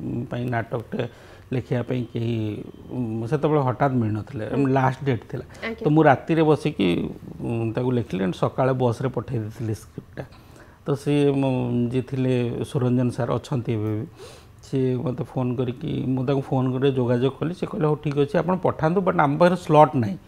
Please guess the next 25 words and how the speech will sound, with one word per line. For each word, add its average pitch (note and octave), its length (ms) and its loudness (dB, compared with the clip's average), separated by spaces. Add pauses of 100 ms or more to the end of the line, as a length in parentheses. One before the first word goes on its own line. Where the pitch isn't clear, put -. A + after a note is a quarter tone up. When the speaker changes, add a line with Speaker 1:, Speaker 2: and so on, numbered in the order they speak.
(140)
Speaker 2:
ହୁଁ। A3+ 180 -8 (100)
Speaker 1:
ଆଉ B2+ 120 2
ଗୋଟେ A#2+ 160 0
ସ୍କୁଲକୁ A#2+ 420 -4
ପୁରେଇବା A2 360 -4
ପାଇଁ।" G2+ 180 -12 (300)
ସେ - 140 0
ପଢ଼ି C#3+ 280 6
ସାରିଲା D#3+ 220 4
ପରେ D#3+ 180 2
ସେ E3 120 -8
କହିଲେ D#3+ 240 4
ଯେ, E3 80 0
"ନାଇଁ, D#3+ 160 2
ଆପଣ D3 220 2
ଆସନ୍ତୁ, B2 520 -2 (100)
ଆପଣଙ୍କ B2 280 -4
ଟିମ୍କୁ B2+ 420 -2
ready B2+ 240 2
କରନ୍ତୁ, B2 480 -2 (140)
ବହୁତ - 140 -2
Speaker 2:
ହୁଁ। - 240 -10
Speaker 1:
କମ୍ B2+ 220 0
ସମୟ A2+ 340 -4
ଥାଏ।" D3 160 -6